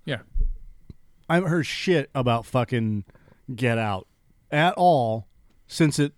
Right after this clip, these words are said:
Speaker 2: since the movie debuted number one,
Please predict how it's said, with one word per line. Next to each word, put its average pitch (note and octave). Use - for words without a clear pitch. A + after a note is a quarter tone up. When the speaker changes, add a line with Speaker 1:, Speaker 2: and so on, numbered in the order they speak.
Speaker 2:
since -
the C3+
movie D#3
debuted D3
number C3
one, B2+